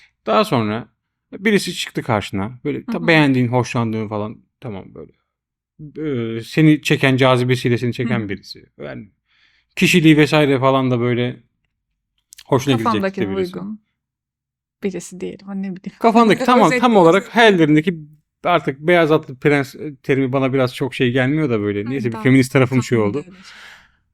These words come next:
Speaker 2: şey.
Speaker 1: Karşına çıktı öyle birisi.
Speaker 2: Evet.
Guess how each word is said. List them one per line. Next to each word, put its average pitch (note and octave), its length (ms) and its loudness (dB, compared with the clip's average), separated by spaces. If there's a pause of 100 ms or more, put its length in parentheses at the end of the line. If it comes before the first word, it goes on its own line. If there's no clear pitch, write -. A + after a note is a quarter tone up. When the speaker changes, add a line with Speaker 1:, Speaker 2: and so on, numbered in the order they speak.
(360)
Speaker 2:
şey. - 140 -20
Speaker 1:
Karşına A3 400 4
çıktı - 460 -4 (120)
öyle G#2+ 280 0
birisi. F#2 360 -10 (360)
Speaker 2:
Evet. G3 460 -14